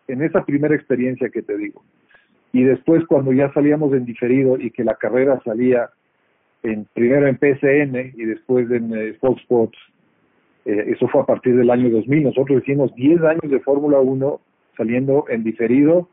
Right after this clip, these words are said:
y después de que la carrera ya había sido vista en, en, en el, en el cable, pues.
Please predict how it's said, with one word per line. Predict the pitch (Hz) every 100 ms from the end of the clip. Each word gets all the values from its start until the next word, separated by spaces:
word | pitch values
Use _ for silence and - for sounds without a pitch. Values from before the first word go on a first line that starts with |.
| _ _ _ _ _ _ -
y | 120 135
después | 131 - 131
de | 143
que | 131
la | 113
carrera | - 110 117 127
ya | 120
había | 120 120 123
sido | 123 127 123
vista | 117 117 143 135
en, | 123 107 104 98 95 -
en, | 92 92 -
en | 101 98
el, | 95 107
en | 104 104
el | -
cable, | 175 160 117 -
pues. | 82